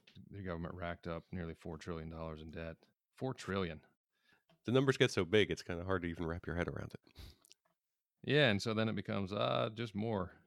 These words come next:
Speaker 1: uh, whatever. Billions, trillions, whatever.
Speaker 2: He kind of looked also at taxation as, in terms of legitimate forms of government, as w-, when you have this graduated income tax, I mean, what is,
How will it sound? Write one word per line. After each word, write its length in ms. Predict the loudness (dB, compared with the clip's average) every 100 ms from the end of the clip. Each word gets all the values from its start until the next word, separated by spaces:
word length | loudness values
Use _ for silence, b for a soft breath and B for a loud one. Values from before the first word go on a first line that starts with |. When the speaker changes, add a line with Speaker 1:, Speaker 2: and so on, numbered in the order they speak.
| -8
Speaker 1:
uh, 140 | -4 -2
whatever. 500 | -2 -2 -2 -4 -10 b _ -2
Billions, 460 | 0 2 0 -4
trillions, 520 | -2 -2 0 0 -2
whatever. 460 | -2 0 0 -2 -8 B B B B B _ -14 -8
Speaker 2:
He 100 | -4
kind 200 | -4 -2
of 80 |
looked 200 | 0 2
also 280 | 0 0 -2
at 80 | 0
taxation 540 | -2 -2 -4 -6 -4
as, 180 | -6 -6 -12 _ _ _ _ _ _ -8
in 60 | 0
terms 240 | 0 2
of 60 | 0
legitimate 400 | 0 0 0 0
forms 240 | -2 -2
of 80 | 0
government, 300 | 2 4 0
as 60 |
w-, 200 | -2 -8 B B B B B B _ -10
when 160 | 0 2
you 60 | 2
have 180 | 0
this 140 | 0 4
graduated 540 | 6 6 6 4 4
income 260 | 0 -2 -6
tax, 340 | -4 -4 -6
I 40 | -6
mean, 140 | 0
what 140 | 2 2
is, 240 | 0